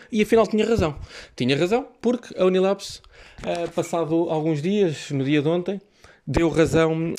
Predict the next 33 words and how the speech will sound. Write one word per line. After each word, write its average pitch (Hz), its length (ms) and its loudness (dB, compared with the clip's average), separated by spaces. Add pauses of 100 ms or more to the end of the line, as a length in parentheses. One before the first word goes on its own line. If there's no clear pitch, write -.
deu 151 160 4
razão 156 240 4
aqui 156 160 0
ao, 151 80 4 (100)
ao, 143 240 0
ao 135 40 2
Sporting. 95 420 -8 (440)
E, 156 60 2
portanto, 190 240 2
isto - 160 0
é, 170 200 2
é 170 40 6
mais 175 240 2
um 175 80 4
episódio 160 640 2
daqueles 180 500 2
que 185 360 -2 (1000)
só 185 140 0
acontece 175 360 0
ao 185 60 -2
Sporting. - 380 -4 (360)
Já 143 140 4
tivemos 160 360 2
jogos 147 320 2
do 151 80 2
Sporting 143 420 0
apitados 139 460 0
por - 180 -4
pessoas 143 300 0
que - 60 -8
estão 139 140 -2
na 139 80 0
bancada, 190 540 2